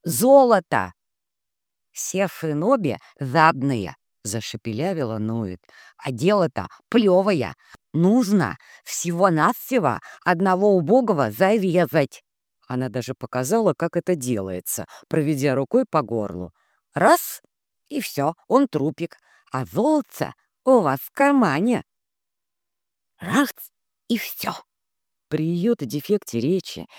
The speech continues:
и её костлявой руке пианистки, при их двух головах на кривом торсе, всё это выглядело и звучало весьма зловеще. Как у заказчика всегда всё просто.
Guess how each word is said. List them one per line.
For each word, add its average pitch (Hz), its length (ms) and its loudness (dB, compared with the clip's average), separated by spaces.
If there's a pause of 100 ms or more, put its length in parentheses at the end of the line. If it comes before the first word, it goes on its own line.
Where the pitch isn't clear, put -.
(160)
и 190 60 0
её 196 260 2
костлявой 190 680 2
руке 143 340 0
пианистки, 131 800 -2 (320)
при 185 280 2
их 175 140 2
двух 170 340 4
головах 135 640 4
на 156 120 2
кривом 139 500 2
торсе, - 520 -2 (440)
всё - 300 -6
это 107 260 -6
выглядело 180 760 -2
и 123 200 -4
звучало 160 760 -2 (340)
весьма 135 600 -2
зловеще. 101 840 -6 (680)
Как - 220 -6
у 151 40 -2
заказчика - 720 -6
всегда - 460 -8
всё - 240 -10
просто. - 540 -10